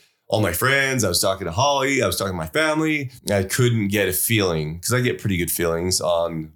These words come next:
what I should do and what I shouldn't do.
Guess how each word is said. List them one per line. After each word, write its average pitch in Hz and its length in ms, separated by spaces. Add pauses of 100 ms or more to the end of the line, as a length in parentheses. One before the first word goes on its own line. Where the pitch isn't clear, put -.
what 87 380
I 85 80
should 82 280
do 92 300
and 82 160
what 85 160
I 80 80
shouldn't 107 380
do. 117 300